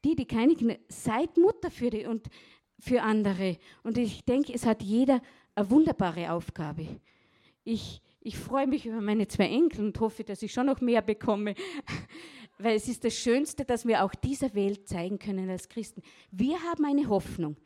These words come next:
denn jedes Kind ist eine Hoffnung für die Welt. Und ich möchte euch eines noch mitgeben, einen Luther-Spruch, der mich einfach auch, ja, immer wieder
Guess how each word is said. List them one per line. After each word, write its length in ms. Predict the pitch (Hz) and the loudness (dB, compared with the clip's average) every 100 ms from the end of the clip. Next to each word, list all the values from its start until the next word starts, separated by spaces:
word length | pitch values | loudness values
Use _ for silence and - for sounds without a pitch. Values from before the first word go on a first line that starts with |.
| _ _ - | _ _ -2
denn 140 | 196 | -2
jedes 500 | 170 208 294 330 311 | 0 2 2 2 -2
Kind 320 | - 277 240 - _ _ | -2 0 -2 -8 _ _
ist 200 | - - | -10 -4
eine 280 | 226 226 208 | 0 0 0
Hoffnung 420 | 180 - 185 151 - _ - | -4 -6 -4 -6 -6 _ -12
für 140 | - | -8
die 180 | 165 160 | -6 -6
Welt. 240 | 160 147 - - _ _ _ _ _ - - _ | -6 -8 -14 -20 _ _ _ _ _ -20 -20 _
Und 280 | 262 294 285 | 6 8 6
ich 180 | 240 226 | 2 4
möchte 260 | 220 208 | 4 4
euch 160 | 196 - | -2 0
eines 300 | 226 285 277 | 0 2 0
noch 140 | 233 | -2
mitgeben, 380 | 226 247 - 185 | -2 -2 -2 -2
einen 300 | - 247 311 | 4 8 8
Luther-Spruch, 800 | 254 269 - 208 - 196 175 - - _ - - | 6 -2 -6 -8 -8 -10 -10 -12 -20 _ -20 -6
der 140 | 214 214 | 2 6
mich 560 | 247 262 285 - - | 8 8 8 4 -4
einfach 400 | 214 208 - 196 | -2 0 0 0
auch, 260 | 185 185 - - _ - _ - | 0 -2 -4 -20 _ -20 _ -6
ja, 180 | 247 269 | 0 0
immer 320 | - 285 254 | 0 -2 -2
wieder 340 | 254 214 202 | -2 0 0